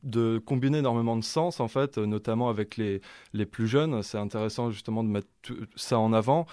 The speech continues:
Euh, ça permet vraiment de les canaliser, d'essayer, euh, au travers de, justement, de la concentration, augmenter leur niveau d'adresse et en passant parfois par, euh, quelques phases de frustration, puisque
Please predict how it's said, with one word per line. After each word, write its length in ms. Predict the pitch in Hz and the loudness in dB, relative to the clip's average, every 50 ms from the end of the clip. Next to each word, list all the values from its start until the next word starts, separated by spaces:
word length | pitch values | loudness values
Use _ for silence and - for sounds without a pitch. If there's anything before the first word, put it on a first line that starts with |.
| - - - - _ - | -14 -20 -20 -20 _ -8
Euh, 280 | - 101 101 101 101 104 | -6 -4 -2 -2 -2 -2
ça 180 | - - 117 107 | 0 2 2 4
permet 240 | - 113 113 120 | 4 4 4 4
vraiment 340 | 117 117 117 123 123 135 139 | 4 4 4 4 4 2 2
de 80 | 123 117 | 2 2
les 200 | 113 110 113 107 | 2 2 0 0
canaliser, 1000 | - - 127 123 127 127 127 123 120 117 131 143 156 160 170 175 175 170 170 | 0 2 4 4 4 4 4 2 2 2 2 2 2 4 4 4 4 4 2
d'essayer, 500 | 143 110 120 120 - - 135 123 120 127 | 2 0 -2 -4 -2 -2 -2 -2 0 0
euh, 480 | 131 135 139 135 113 104 104 101 101 95 - - - - - - | 2 2 2 2 2 2 2 2 0 0 -2 -8 -20 -20 -14 -6
au 100 | - 110 | -4 -4
travers 460 | 110 - - 123 120 113 127 127 127 127 | -4 -2 0 2 4 6 6 6 6 4
de, 80 | 110 | 2
justement, 360 | 107 107 104 - 131 120 123 | -2 -4 -4 -2 0 0 0
de 60 | 123 117 | 2 0
la 80 | 110 | 0
concentration, 920 | 110 - 139 131 - - 135 - - 135 127 - - 147 143 143 143 147 135 - - - - - _ _ _ _ - | 0 0 -2 -2 0 -2 -2 -2 -2 -2 -2 -2 -2 -2 -2 0 -2 -2 -4 -8 -18 -20 -20 -20 _ _ _ _ -4
augmenter 420 | 123 120 113 127 127 127 - 175 | -2 0 2 4 4 4 4 4
leur 160 | 175 170 139 135 | 4 4 4 4
niveau 200 | 135 123 127 123 | 4 2 4 4
d'adresse 580 | 127 123 120 117 123 143 160 175 - - - - _ - | 4 4 4 4 2 2 2 2 0 -6 -12 -10 _ 2
et 320 | 143 147 165 175 185 185 - - _ _ _ _ _ - - _ - | 4 6 6 6 6 4 2 -4 _ _ _ _ _ -20 -20 _ 0
en 140 | - 123 120 | 2 2 4
passant 400 | - - 147 139 - - 160 156 | 4 4 4 4 4 4 4 4
parfois 420 | 147 - 131 - - 160 151 147 | 4 4 2 2 4 4 4 4
par, 280 | - 120 117 120 104 113 | 4 2 2 2 2 2
euh, 120 | 104 104 107 | 0 0 0
quelques 340 | - - 127 117 - 135 123 | 0 0 -2 0 0 -2 0
phases 260 | - - 143 147 127 | 2 2 2 4 2
de 80 | 117 | 0
frustration, 580 | 113 - - 131 - - - 131 - - 190 208 | -2 -2 -4 -8 -6 -4 -4 -4 -2 -2 -2 -2
puisque 320 | - - 117 - - - | -2 -4 -8 -6 -2 0